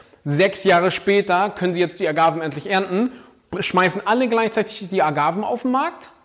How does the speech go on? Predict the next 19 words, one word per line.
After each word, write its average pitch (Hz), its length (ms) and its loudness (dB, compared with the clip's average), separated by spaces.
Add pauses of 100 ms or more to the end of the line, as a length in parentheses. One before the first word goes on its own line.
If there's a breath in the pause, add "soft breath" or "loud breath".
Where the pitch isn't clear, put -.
(360)
Das 143 120 0
heißt, 170 160 0
wir 175 60 4
haben 175 60 6
jetzt 170 120 0
wieder 165 120 4
diese 147 180 -2
Übersättigung 175 800 2
an 170 140 -4
Agaven. 170 580 0 (320 loud breath)
Dadurch 175 380 4
Angebot 151 420 2
und 143 100 2
Nachfrage, 190 800 2 (180 loud breath)
sehr 147 420 4
großes 160 460 2
Angebot, 202 600 0
sehr 160 360 4
geringe 160 560 2